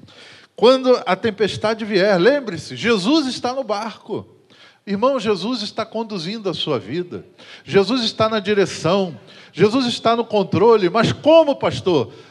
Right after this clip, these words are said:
A tempestade é furiosa, o vento é forte, as ondas são altas, o barco está desgovernado, enchendo de água.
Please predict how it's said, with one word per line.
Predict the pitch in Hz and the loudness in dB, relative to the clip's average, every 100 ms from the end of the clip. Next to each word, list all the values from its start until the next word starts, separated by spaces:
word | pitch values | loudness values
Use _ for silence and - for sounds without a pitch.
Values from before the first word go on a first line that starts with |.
| - | -2
A | 214 | -2
tempestade | - 285 285 226 - 233 277 269 | 0 -2 4 4 4 0 2 2
é | |
furiosa, | 240 - 262 196 220 247 196 | 0 0 2 4 4 4 0
o | 185 | -4
vento | 139 220 302 294 240 | 0 4 4 4 2
é | |
forte, | 190 - 170 240 180 - | 2 0 2 2 2 0
as | 185 180 151 | 2 2 0
ondas | 302 302 - | 0 0 -4
são | - 208 | -2 0
altas, | 180 269 247 196 - - - _ _ 208 | 4 4 2 -2 -6 -14 -20 _ _ -12
o | |
barco | 196 247 240 254 | 0 2 2 -2
está | - 247 | -4 -2
desgovernado, | 190 190 214 226 196 160 254 240 | -2 -2 0 2 0 -2 -4 -4
enchendo | 220 - - 285 269 | -6 -4 0 0 0
de | 190 | 0
água. | 202 247 240 208 | 2 2 2 0